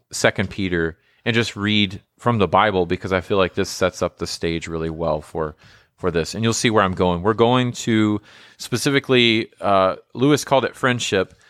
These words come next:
I'm gonna call it brotherly kindness because that's the context the Bible's about to talk about it here in Second Peter.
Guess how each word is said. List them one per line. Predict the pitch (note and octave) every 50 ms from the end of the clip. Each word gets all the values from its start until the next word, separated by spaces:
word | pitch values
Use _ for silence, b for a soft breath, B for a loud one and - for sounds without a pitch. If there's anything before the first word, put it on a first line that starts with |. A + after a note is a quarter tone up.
| b b b
I'm | - A2 B2+
gonna | C3+ C#3 B2+ A#2
call | - - A#2+ A#2 A#2
it | F#2 F2 G2
brotherly | G#2 G#2+ A2+ A2 A2 G2+ G2 F#2+
kindness | - - - A2+ A2 G#2+ G#2 F#2+ F2+ F2 - -
because | - F#2 - - G2 F2+
that's | F#2 G2 G#2 G2+ -
the | - A2
context | - - G#2+ G2 F#2+ G2 - G2 F2+ - - -
the | F#2+
Bible's | E2+ F#2 F2+ F2+ F2 F2+ E2+ -
about | F2+ E2 F2+ F2+ F2+ -
to | - -
talk | - F#2 F2 -
about | - F2 F2 E2+ E2
it | -
here | - F2 F2+ F2+
in | F2 E2
Second | E2+ - - F2 - E2+ E2 E2
Peter. | - - F#2+ E2+ E2+ E2 E2 E2